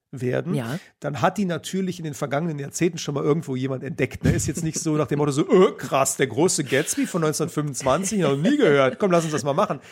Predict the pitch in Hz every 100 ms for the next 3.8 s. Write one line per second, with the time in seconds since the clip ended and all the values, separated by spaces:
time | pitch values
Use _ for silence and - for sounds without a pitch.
0 | - 151 147 196 202 185 - 131 - 139
1 | 117 110 139 - - 135 151 120 160 147
2 | 135 - 151 175 196 147 117 113 - 110
3 | 107 120 185 240 208 - - -